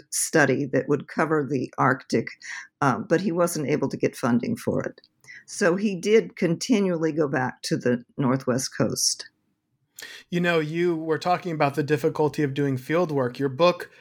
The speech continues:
Speaker 2: in, in Baffinland, your book describes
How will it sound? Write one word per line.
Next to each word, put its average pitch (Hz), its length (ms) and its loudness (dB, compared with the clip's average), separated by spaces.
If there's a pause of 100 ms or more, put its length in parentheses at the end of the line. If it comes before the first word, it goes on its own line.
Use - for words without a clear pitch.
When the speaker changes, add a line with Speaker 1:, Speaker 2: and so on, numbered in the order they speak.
(240)
Speaker 2:
in, 160 360 0
in 156 320 0
Baffinland, 151 800 0
your 185 160 4
book 185 320 -2
describes 156 840 0